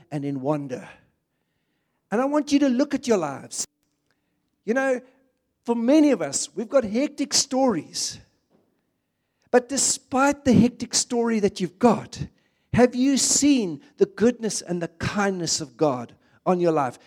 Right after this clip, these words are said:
This is what Simon Peter is saying to the church. You're going to face these moments.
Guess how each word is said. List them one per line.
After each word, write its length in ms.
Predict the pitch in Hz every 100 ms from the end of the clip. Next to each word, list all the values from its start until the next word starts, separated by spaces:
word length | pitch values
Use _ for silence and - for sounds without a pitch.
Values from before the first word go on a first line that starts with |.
| _
This 240 | - 302 285
is 160 | -
what 180 | 247 240
Simon 380 | - 254 247 226
Peter 300 | 233 247 233
is 100 | 196
saying 300 | 247 254 247
to 120 | 233
the 80 | 202
church. 540 | - 277 170 - - - _ _ _ _ _ _ _ _ _ -
You're 140 | 294
going 260 | - 285 277
to 100 | 262
face 360 | 285 294 -
these 260 | 277 247 -
moments. 640 | 262 277 214 147 - -